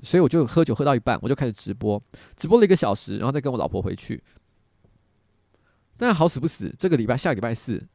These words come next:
又放假了，哦，呃，放的是这个清明扫墓跟儿童节，然后他接下来下礼拜有个连假，所以我老婆又想去喝酒了。那他就问我一个问题：“你这次还要直播吗？”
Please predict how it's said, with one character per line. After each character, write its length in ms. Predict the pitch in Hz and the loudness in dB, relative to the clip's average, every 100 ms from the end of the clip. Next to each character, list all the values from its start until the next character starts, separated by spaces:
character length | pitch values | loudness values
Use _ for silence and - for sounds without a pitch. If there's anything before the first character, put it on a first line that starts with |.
| - | 0
又 100 | - | 2
放 160 | 151 | 4
假 160 | 107 113 | 2 -2
了， 140 | - - _ | -2 -10 _
哦， 160 | - - - - - - - _ _ - _ | -12 -12 -18 -20 -20 -20 -20 _ _ -20 _
呃， 340 | 135 123 113 110 | 2 4 4 4
放 180 | - 165 | 4 4
的 80 | |
是 240 | 147 170 147 | 2 2 2
这 80 | 165 | 4
个 240 | 135 110 117 - - - | 6 4 2 -8 -14 -4
清 180 | - | 0
明 160 | 208 160 | 0 0
扫 160 | 151 120 | 0 0
墓 160 | 151 | 0
跟 100 | 139 | 0
儿 120 | 127 | 2
童 180 | 123 123 | 2 0
节， 260 | 123 101 107 _ _ _ | -2 -2 -2 _ _ _
然 120 | 110 | -4
后 20 | 120 | -2
他 100 | 151 | 0
接 140 | 160 | 2
下 120 | 156 | 2
来 100 | 127 | 2
下 120 | 120 | 0
礼 60 | 107 | 0
拜 100 | 123 | 0
有 40 | |
个 80 | 98 | 0
连 180 | 98 90 | -2 -4
假， 240 | 107 120 - _ - | -4 -6 -6 _ -20
所 140 | - 254 | 2 6
以 40 | |
我 20 | |
老 120 | 233 135 | 6 6
婆 160 | 143 | 6
又 100 | 233 | 6
想 120 | 196 117 | 6 4
去 80 | |
喝 160 | 143 143 | 2 2
酒 200 | 131 80 | 2 -2
了。 140 | 57 - _ _ - _ _ _ - | -6 -12 _ _ -20 _ _ _ 2
那 200 | 208 175 | 6 6
他 80 | |
就 80 | 196 | 8
问 120 | 214 | 8
我 80 | 151 | 8
一 60 | 110 | 6
个 60 | |
问 160 | 131 131 | 2 0
题 140 | 95 90 | -2 -4
：“你 60 | |
这 120 | - | -2
次 140 | 180 156 | 2 2
还 100 | 113 | 2
要 100 | 139 | 0
直 200 | - 107 | -2 -6
播 240 | - 113 | 4 4
吗？” 260 | 113 101 | 4 -2